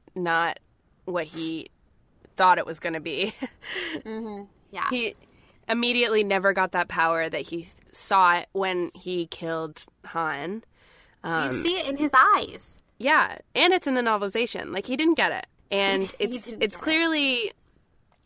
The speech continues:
Speaker 1: it's clearly seriously weighing on him, and, um, what we're gonna see in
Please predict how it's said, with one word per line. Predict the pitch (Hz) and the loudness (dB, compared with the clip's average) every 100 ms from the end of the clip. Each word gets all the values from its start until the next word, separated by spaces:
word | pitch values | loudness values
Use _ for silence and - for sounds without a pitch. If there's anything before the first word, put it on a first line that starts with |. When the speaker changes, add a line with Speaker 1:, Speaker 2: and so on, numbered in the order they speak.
| _ | _
Speaker 1:
it's | 233 - | -10 -6
clearly | - 269 269 269 254 233 - | 0 2 2 2 0 -4 -6
seriously | - 240 226 226 214 208 | -8 -2 0 0 -2 -2
weighing | 190 185 185 | 0 0 0
on | 180 180 | -2 -2
him, | 180 170 170 175 - - | -4 -4 -4 -6 -8 -6
and, | 180 170 170 170 165 170 - _ _ - _ _ | -4 -2 -2 -4 -6 -8 -14 _ _ -20 _ _
um, | 165 165 160 160 147 - _ _ _ | -2 0 0 0 -4 -8 _ _ _
what | - 185 208 | -4 0 2
we're | 214 | 2
gonna | 202 196 | 0 0
see | - - 226 233 233 | -2 -4 -4 -2 -2
in | 214 214 208 202 202 202 | 0 2 2 2 0 -2